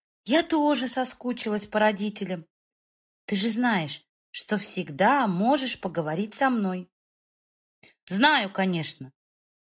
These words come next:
Он повторил мое движение и тоже пихнул.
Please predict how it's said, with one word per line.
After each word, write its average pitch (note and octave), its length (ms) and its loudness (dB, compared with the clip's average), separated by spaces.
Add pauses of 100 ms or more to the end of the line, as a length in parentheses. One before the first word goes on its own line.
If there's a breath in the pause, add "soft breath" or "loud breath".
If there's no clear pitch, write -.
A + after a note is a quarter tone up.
(140)
Он E4 260 4
повторил G#3 480 2
мое F#3 320 2
движение F#3+ 600 -2
и E3+ 60 -8
тоже F#3 260 -4
пихнул. D#3 480 -10